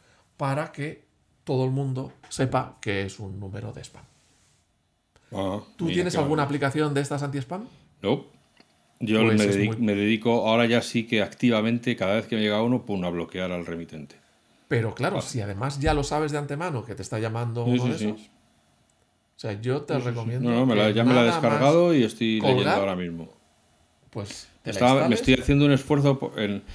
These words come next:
Speaker 2: en, por, por puro amor a nuestros oyentes y me estoy leyendo los términos y condiciones para ver qué,
Speaker 1: <laughs>
Speaker 2: para
Speaker 1: Oye,
Speaker 2: ver qué
Speaker 1: entonces no, entonces lo digo para no alargar <laughs> mucho este podcast.
Speaker 2: No, no, no, no.
Speaker 1: Cuando te las hayas leído, lo publicas en Factman.
Speaker 2: Sí, sí, no, no, era por ver, no, estoy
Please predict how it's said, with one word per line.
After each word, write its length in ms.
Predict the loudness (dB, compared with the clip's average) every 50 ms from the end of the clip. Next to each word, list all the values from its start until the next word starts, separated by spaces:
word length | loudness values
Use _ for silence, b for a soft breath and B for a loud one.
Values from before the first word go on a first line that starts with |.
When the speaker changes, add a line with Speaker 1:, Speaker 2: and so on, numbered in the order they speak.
| B B B B B _ -10
Speaker 2:
en, 680 | -8 -6 -6 -4 -4 -4 -4 -4 -4 -6 -8 -10 -12 -10 -8
por, 240 | -6 -6 -6 -6
por 200 | -6 -8 -8 -6 -4
puro 200 | -2 0 2 4
amor 380 | 4 6 6 4 4 2 -2 -6
a 100 | -6 -6
nuestros 560 | -6 -6 -8 -8 -8 -8 -8 -8 -8 -10 -10 -8
oyentes 720 | -6 -2 0 0 0 0 0 -2 -2 -2 -4 -8 -14 -20 _ _ b b b b b b b b b b b _
y 40 | -14
me 80 | -14 -8
estoy 160 | -4 -2 0
leyendo 260 | 0 2 2 0 0
los 140 | -2 -2 -2
términos 320 | -2 -2 -2 -2 -2 -4 -4
y 40 |
condiciones 580 | -4 -2 -2 -4 -4 -6 -6 -6 -4 -6 -8 -8
para 200 | -8 -8 -6 -4
ver 200 | -4 -4 -4 -6 -6
qué, 720 | -6 -6 -4 -4 -4 -6 -6 -6 -8 -8 -10 -12 -14 -18 -20 _ _ _ _ _ _ _ _ _ _ _ -6
Speaker 1:
<laughs> 840 | -4 -4 -4 -8 -16 -20 -20 -20 _ _ _ _ -20 -20 -12 -8
Speaker 2:
para 180 | -4 -2 0 2
Speaker 1:
Oye, 100 | 4 4 4
Speaker 2:
ver 60 | 2
qué 40 | 2
Speaker 1:
entonces 260 | 0 -2 -2 -2 -2 -2
no, 200 | -2 -4 -4 -6 -4
entonces 540 | -4 -2 -2 -2 0 0 0 -2 -2 -6 -12 -18 -18 -18 -18 -20 _ _ -14 -14 -14 -14 _ _
lo 100 | -6 -6
digo 180 | -4 -4 -6 -6
para 200 | -6 -8 -8 -8
no 300 | -8 -10 -10 -8 -8 -8
alargar 440 | -6 -6 -6 -6 -6 -8 -8 -8 -8
<laughs> 40 | -6
mucho 280 | -6 -6 -4 -4 -6 -8
este 180 | -8 -8 -10 -8
podcast. 280 | -4 -2 0 2 4
Speaker 2:
No, 200 | 4 6 4 4
no, 140 | 2 0 -2
no, 120 | -4 -6
no. 140 | -8 -4 0
Speaker 1:
Cuando 200 | 2 4 6 6 6
te 100 | 6 6
las 160 | 6 6 8
hayas 240 | 8 8 8 8 6
leído, 380 | 6 6 6 6 6 6 6
lo 100 | 4 4
publicas 420 | 2 2 0 0 0 0 0 -2 -2
en 60 | -4
Factman. 420 | -2 -2 -2 -2 -2 -4 -4 -2
Speaker 2:
Sí, 200 | 0 2 2 2
sí, 180 | 2 0 0 0
no, 120 | 0 2 2
no, 100 | 4 4
era 180 | 4 2 2 0
por 120 | 0 0
ver, 220 | 0 0 -2 -2 -4
no, 160 | -4 -4 -4
estoy 360 | -4 -6 -6 -8 -8 -8 -10